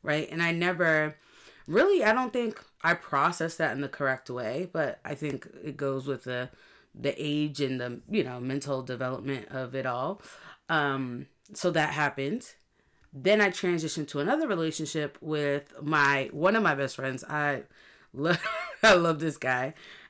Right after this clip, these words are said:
Um, but really one of my close best friends, and we were, like, back and forth. And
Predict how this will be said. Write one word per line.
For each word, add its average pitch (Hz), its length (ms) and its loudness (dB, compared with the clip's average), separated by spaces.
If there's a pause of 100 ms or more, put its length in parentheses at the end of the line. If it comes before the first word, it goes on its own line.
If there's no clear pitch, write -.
Um, 165 440 2
but 180 260 4
really 330 220 6
one 233 160 2
of 226 80 2
my 208 80 4
close 190 240 0
best 165 240 0
friends, 147 260 2
and 147 160 -4
we 208 80 2
were, 262 140 2
like, 185 260 2
back 170 240 2
and 143 100 -4
forth. 143 540 0 (920)
And 175 520 2